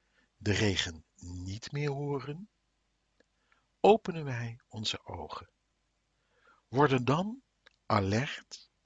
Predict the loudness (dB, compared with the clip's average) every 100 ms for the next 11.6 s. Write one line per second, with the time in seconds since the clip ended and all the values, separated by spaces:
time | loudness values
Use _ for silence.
0 | -20 -20 _ 2 4 -2 -4 -4 -4 -8
1 | -16 -20 _ _ _ _ -8 -2 4 4
2 | 4 0 -8 -14 -20 _ -20 -2 0 0
3 | -2 2 4 2 -2 -4 -2 0 2 0
4 | -2 -2 -4 -8 _ -20 -20 _ -4 -2
5 | -4 0 0 2 -2 -6 -10 _ _ _
6 | -8 -8 -8 -12 -16 _ _ _ _ _
7 | _ _ _ _ _ _ _ _ -4 2
8 | 4 2 -2 -10 -14 -18 -20 _ _ _
9 | _ _ _ -4 4 6 4 0 -2 -6
10 | -6 -6 -6 -12 -14 _ -8 -8 -6 -2
11 | 0 0 -2 -6 -8 -16